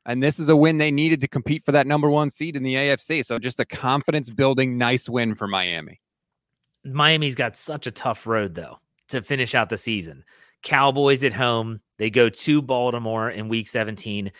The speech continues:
Speaker 2: and then they host the Buffalo Bills in week
Speaker 1: Oof.
Speaker 2: eighteen. That is a
Speaker 1: Uh,
Speaker 2: tough stretch of games. Like, I, people wanna say, "Well, don't forget about Miami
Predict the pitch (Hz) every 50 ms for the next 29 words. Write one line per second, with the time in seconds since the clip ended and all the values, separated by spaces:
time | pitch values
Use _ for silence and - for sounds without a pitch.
0 | - - _ _ - 113 117 120 120 120 120 117 110 101 117 113 101 101 135 131
1 | 131 127 - - 120 92 123 117 113 - 120 113 113 107 92 107 104 101 101 92
2 | 98 95 95 87 78 - 175 160 - - - - _ _ _ _ _ _ _ _
3 | _ _ _ _ _ _ - - 359 285 208 147 - 139 139 - - 131 139 -
4 | - - - - 131 135 - 123 101 90 110 113 104 98 98 117 123 127 143 131
5 | - - - - _ _ _ 180 220 226 247 226 208 180 151 196 185 156 135 131
6 | 196 262 - - 254 247 233 208 208 196 180 185 175 165 160 185 214 208 170 117
7 | 101 95